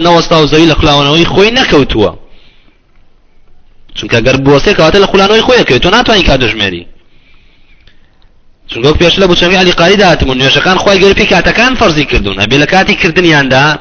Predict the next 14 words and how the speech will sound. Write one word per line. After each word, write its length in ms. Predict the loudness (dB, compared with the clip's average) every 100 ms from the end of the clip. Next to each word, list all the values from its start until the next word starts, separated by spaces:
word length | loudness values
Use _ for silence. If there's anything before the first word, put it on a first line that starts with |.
| -2
پشت 160 | 0 0
بە 60 | 0
خۆرەڵاتن 460 | 2 2 0 0
و 60 | -2
خۆر 140 | 0 2
ئاوابوونی 540 | 2 2 2 0 -2 0
خۆر 120 | 0 2
ببەسرێ. 440 | 2 0 -2 -6 -6 -16 -20 -20 -20 -20 -18 -18 -20 -20 -20 -20 -20 -20 _ -20 -10 -4
جا 80 | 0
ئەگەر 220 | 2 2 2
زەوی 200 | 2 2
لە 40 | 2
خولانە 300 | 2 2 2 2
وەستا، 340 | 2 0 0